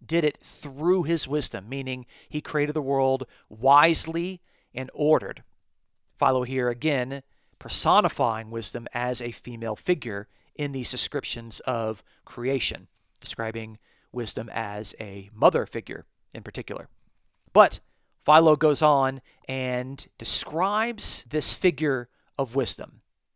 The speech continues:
this female figure of wisdom, with an actual human being. And we're going to see here that that human being is Sarah, Abraham's wife. Abraham, the famous patriarch of the book of Genesis.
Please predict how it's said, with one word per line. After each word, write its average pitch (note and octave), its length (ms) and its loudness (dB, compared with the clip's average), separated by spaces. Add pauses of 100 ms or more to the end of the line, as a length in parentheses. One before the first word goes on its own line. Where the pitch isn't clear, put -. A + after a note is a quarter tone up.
(240)
this - 200 -4
female D3+ 360 0
figure C3 300 -4
of A#2 180 -4
wisdom, A2 460 -8 (300)
with G3 340 8
an D3+ 100 -4
actual C#3+ 340 -4
human D#3 280 -4
being. C#3+ 320 -6
And B2 100 -6
we're B2+ 80 -6
going C#3+ 240 -2
to C3 80 -8
see C3 260 -4
here B2 300 -6 (240)
that B2 120 -6
that F3 140 2
human E3+ 260 -6
being C3 440 -8
is C#3 500 -2
Sarah, - 600 -2 (300)
Abraham's C#3 540 -2
wife. A2 380 -6 (280)
Abraham, B2+ 460 -6 (100)
the - 60 -20
famous A2+ 340 -8
patriarch A2 560 -8 (200)
of - 180 -12
the A2 200 -10
book - 260 -10
of A#2 140 -12
Genesis. - 640 -4